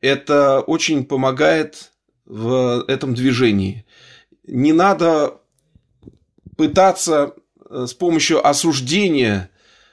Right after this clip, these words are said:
с помощью вот этой, м, негативной риторики,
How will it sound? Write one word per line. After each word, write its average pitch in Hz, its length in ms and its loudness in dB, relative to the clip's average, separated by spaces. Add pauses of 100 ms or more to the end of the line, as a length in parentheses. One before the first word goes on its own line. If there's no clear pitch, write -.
(240)
с - 120 -20
помощью 156 720 0 (760)
вот 123 160 -8
этой, 139 380 0 (240)
м, 135 380 -2
негативной 160 840 2
риторики, 147 840 0